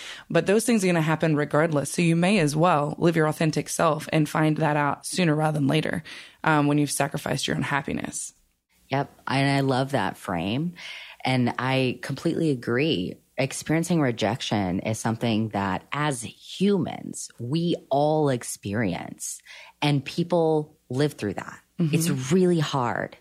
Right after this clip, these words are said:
Speaker 2: It hits
Speaker 1: Mm-hmm.
Speaker 2: a lot of buttons
Speaker 1: Mm-hmm.
Speaker 2: and we can survive it.
Speaker 1: Yep. This too shall
Speaker 2: And we
Speaker 1: pass.
Speaker 2: can thrive outside of that.
Speaker 1: Mm-hmm.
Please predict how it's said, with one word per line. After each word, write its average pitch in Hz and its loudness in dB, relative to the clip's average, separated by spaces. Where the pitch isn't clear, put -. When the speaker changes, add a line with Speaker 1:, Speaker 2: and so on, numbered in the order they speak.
Speaker 2:
It 143 0
hits 165 0
Speaker 1:
Mm-hmm. 139 0
Speaker 2:
a - 0
lot 131 2
of 127 0
buttons 90 -2
Speaker 1:
Mm-hmm. 170 -2
Speaker 2:
and 107 0
we 185 0
can 190 2
survive 151 0
it. - -10
Speaker 1:
Yep. 151 -6
This 180 -2
too - -2
shall 151 2
Speaker 2:
And 160 4
we 180 2
Speaker 1:
pass. 143 2
Speaker 2:
can 151 2
thrive 143 0
outside 120 -2
of 101 -4
that. - -12
Speaker 1:
Mm-hmm. 165 -2